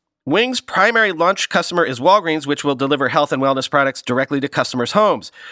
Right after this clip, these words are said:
For that, it will use a new operational model where drones are staged at one of its own store parking lots rather than a Wing facility. It will also be delivering ice cream from Bluebell Creameries, Easy Vet prescription pet medications,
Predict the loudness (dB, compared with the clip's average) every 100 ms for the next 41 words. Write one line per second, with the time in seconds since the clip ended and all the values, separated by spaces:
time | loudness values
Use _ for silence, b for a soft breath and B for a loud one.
0 | B -4 0 0 0 -2 -2 -2 -2 -4
1 | -2 -2 0 -2 2 0 2 -2 0 0
2 | 2 2 0 0 -2 0 0 0 0 0
3 | 0 0 0 0 -2 0 0 2 0 -2
4 | -4 -2 0 0 -2 0 0 0 0 0
5 | 0 -2 0 0 0 0 0 2 0 0
6 | -4 -2 -4 -2 -2 -4 -4 -2 2 2
7 | 0 -6 B B B -6 -2 0 0 0
8 | -2 -2 -2 -2 -2 -2 -2 -2 -2 -2
9 | -2 0 0 0 -2 _ -6 -2 0 0
10 | 0 -2 -2 0 -2 -4 -10 B B B
11 | B -2 0 -2 2 2 2 -4 -2 -2
12 | -2 -4 0 -2 0 -2 0 -2 -2 -2
13 | -6